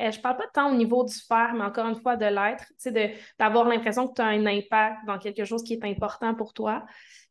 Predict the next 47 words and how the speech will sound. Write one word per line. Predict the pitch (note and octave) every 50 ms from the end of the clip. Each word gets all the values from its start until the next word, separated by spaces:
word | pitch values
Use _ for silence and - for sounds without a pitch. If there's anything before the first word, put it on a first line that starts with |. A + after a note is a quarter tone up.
| _ - -
Euh, | A3 G#3 G3+ G3+ G3+ G3+ G3+
moi, | - - A#3
je | A#3
me | A#3 A3+
sens | A3 - A#3+ A#3 A#3 -
sereine | A3+ G#3+ G#3 G#3+ A3 A#3 A#3
quand | A#3 A3 G#3 G3+
je | G3 G3
vois | G#3+ G#3+ G#3
que | G#3 G3+
j'ai | G#3+
un | G#3 G3+ G3
impact, | F#3+ F#3+ - G3 G3 G3 -
peu | - A#3
importe | A#3 A3+ A3+ A#3 A3+ A#3 A#3
les | A3 A3
revenus, | G#3 G#3 G3 F#3+ G3+ G3+ G#3 G3+ -
peu | - A3+
importe, | G#3+ G#3+ G#3+ A3+ G#3+ G#3+ A3 - - -
euh, | - G3 D3+ - - - - - _ -
comment | A#3 A3 A3 G#3+ G#3+ G#3+ G#3+ G#3+ G#3 G#3 G3+ G3 G3
je | G3 - G3+
me | G3
sens, | F#3+ - A3 G#3 G#3+
si | - G#3+
j'ai | G3+ G#3 G3+
des | G3+ G3
stresseurs, | F#3+ - - - A3 G3+ F#3+ - - G#3+ G#3+ G#3+
je | A3
fais, « | - F#3+ - - -
Ah, | G#3+ G3+ F#3 - -
mais | A3+ G#3
j'accomplis | G3+ G#3+ G3+ G3+ G3+ G#3+ G3+ G3 - A#3 A#3
ma | A3+ G#3
mission, | G3+ F#3+ - - - A3 G#3+ G#3+
fait | G#3+ - - F3+ F3+ - _ _ _ _ _ _ _ _
c'est | - - - A3 G#3
OK », | G#3 G3+ - -
tu | G3 E3 - _
sais. | _ - G#3+ A3+ - - - - - - - _ _ _ - A3
Euh, | G#3 G#3+ G#3+ G#3+ G#3+ G#3 G#3 G#3 G#3 G#3+ G#3 - -
ça, | - - - - C4 C4 C#4+ E4+ E4+ - - _ _ _ -
puis | - - C4 C4 C4 C4 C4 C4+ C4+ C4+ - _ _ _ _ _ _ _ _ _ _ _ _ _ _
te | - C4+ B3+
sentir | B3+ C4+ C#4+ B3+ B3+ B3+ B3+ - D4+ D4+ D#4+ D4+ D4+
en | C4+ A#3+ A3+
sécurité | A#3 - - C4 C4 - C#4+ C4+ C4 C4 C4 C4 - B3+ B3+ D4 G#4 -